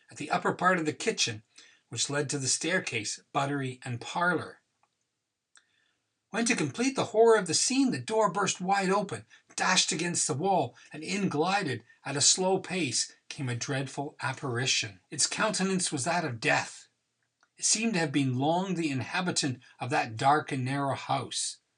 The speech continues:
The grave, the worms had revelled upon its eyes and left nothing but the orbless sockets. The rest of the skeleton was enveloped in a long and white sheet. The horrid spectre advanced into the middle of the room. I voluntarily shrunk back.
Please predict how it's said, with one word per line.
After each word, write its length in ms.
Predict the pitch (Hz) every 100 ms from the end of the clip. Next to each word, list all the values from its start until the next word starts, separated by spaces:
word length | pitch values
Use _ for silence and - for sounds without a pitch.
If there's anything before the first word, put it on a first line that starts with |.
| _ _ _ _ _
The 60 | 113
grave, 600 | 110 160 170 147 104 - _ _ _ _
the 80 | 127
worms 460 | 131 170 170 147
had 180 | 127 107 - - - -
revelled 420 | 127 165 147 127
upon 280 | 117 139 127
its 160 | 117
eyes 540 | - - 165 131 104 -
and 80 | 123
left 160 | 117
nothing 320 | 165 170 151
but 120 | 131 123
the 180 | 110 - _ _ _ -
orbless 400 | 196 151 131 -
sockets. 760 | - 165 156 - - - - _ -
The 80 | 127
rest 260 | 196 -
of 80 | 143
the 60 | 127
skeleton 400 | - 160 - 135
was 120 | 117
enveloped 560 | 127 123 190 131 - - - -
in 60 |
a 80 | 131
long 500 | 127 151 160 160 139 - -
and 180 | 123
white 300 | 123 143 135
sheet. 500 | - - 156 113 - - _ _ _ _ -
The 60 |
horrid 280 | 135 240 247
spectre 400 | - - 196 -
advanced 460 | 170 131 190 208 -
into 140 | 165
the 60 | 160
middle 220 | 170 175
of 80 | 147
the 80 | 139
room. 400 | 156 226 120 - _ _ _ _
I 80 | -
voluntarily 720 | 127 214 220 165 175 220 160
shrunk 400 | 131 - 165 139
back. 400 | 180 180 139 -